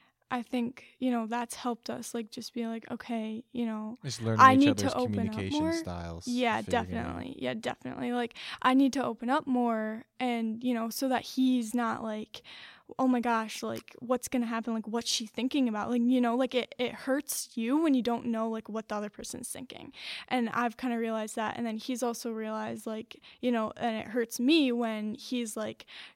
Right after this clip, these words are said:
Speaker 1: always, like, pushing at it and pushing at it. And I, I, like, can't say anything 'cause I'm just thinking, you know? So it's, like,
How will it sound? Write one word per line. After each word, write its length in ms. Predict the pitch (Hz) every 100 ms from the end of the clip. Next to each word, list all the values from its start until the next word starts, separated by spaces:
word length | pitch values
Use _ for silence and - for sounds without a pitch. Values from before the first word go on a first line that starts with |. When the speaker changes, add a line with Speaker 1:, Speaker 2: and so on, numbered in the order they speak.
| -
Speaker 1:
always, 440 | 262 254 240 233
like, 160 | - 226
pushing 400 | - 320 285 240
at 100 | 220
it 40 |
and 120 | 208 240
pushing 320 | 285 - 240
at 100 | 226
it. 140 | 220
And 80 | 226
I, 240 | 226 220 214 -
I, 120 | 233 202 _ _ -
like, 240 | 220 226 -
can't 400 | 254 214 - -
say 240 | - 214
anything 340 | 277 330 392
'cause 160 | 359 285
I'm 140 | 269
just 320 | 247 240 - -
thinking, 380 | - 226 - -
you 80 | 220
know? 140 | 202
So 160 | - -
it's, 160 | -
like, 300 | - - -